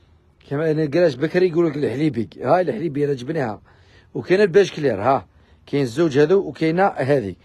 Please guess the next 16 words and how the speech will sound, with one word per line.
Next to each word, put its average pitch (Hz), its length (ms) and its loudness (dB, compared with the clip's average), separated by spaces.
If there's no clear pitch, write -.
بون 190 200 4
كاين 190 260 2
الروز 175 480 2
هذا، 151 340 4
ربي 139 200 0
يبارك، 120 300 -2
هو 110 100 -4
ثاني 110 220 -6
دخل، 92 260 -8
ربي 92 240 -8
يبارك، 90 220 -12
بسم 95 220 -16
الله 95 160 -10
ما 92 100 -14
شاء - 200 -18
الله. 151 280 0